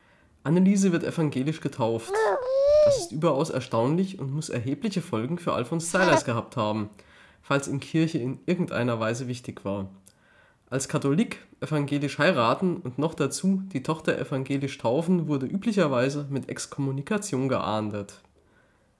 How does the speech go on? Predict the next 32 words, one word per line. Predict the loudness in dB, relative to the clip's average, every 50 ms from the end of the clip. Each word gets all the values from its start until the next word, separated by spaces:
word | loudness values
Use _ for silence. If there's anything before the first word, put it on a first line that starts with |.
| _ _ _ _ _ _ _ _ _ _ _ _ _ _
Ab | -4 -4 2
wann | 4 4 6 6
genau | 4 4 4 4 4 4
die | 4 2 0
Familie | 0 0 2 2 2 2 0 -2
Zaleis | 0 0 2 2 4 4 2 2 0 0
in | 0
Neustadt | 0 0 0 0 0 -2 -2 -2 -2 -4
wohnt, | -4 -2 -2 -2 -4
ist | -6 -12 -12 -12 -14
nicht | -16 -8 _
bekannt. | -6 -6 -4 -6 -6 -6 -8 -10 -16 -20 _ _ _ _ _ _ _ _ _ _ _ _ _ _ _
Im | -2 0
Jahr | 2 4 4 4
neunzehnhundertvierundzwanzig | 4 4 2 2 2 0 2 2 0 0 -2 -2 -4 -4 -2 -2 -2 -4 -4 -4 -2 -2 -2 -2 -4 -4
malt | -2 -2 -2 -2 -2 -4
Alfons | -6 -6 -4 -6 -8 -6 -6
Zaleis | -4 -2 -2 0 0 0 0 -2 -2
einen | -4 -4 -2 -2 -2 -2
Blick | -4 -4 -4 -4 -4 -6 -14 -16 -10 -8
über | -4 -2 -2 0
Neustadt. | 0 0 -2 -2 -2 -4 -4 -4 -4 -6 -14 -14 -16 -16 -12
Wahrscheinlich | -12 -12 -6 -2 0 2 2 2 0 -2 -4
hat | -8 -8
er | -8 -6
zu | -6 -6
diesem | -6 -6 -8 -6 -8 -10
Zeitpunkt | -6 -2 -4 -4 -4 -4 -6 -6 -6 -4 -4
bereits | -6 -4 -4 -2 -4 -4 -6 -8 -6
in | -4 -2
Neustadt | -2 -2 -4 -6 -4 -4 -4 -4 -4 -6
gewohnt. | -6 -6 -4 -4 -4 -4 -4 -6 -8 -12 -18 -20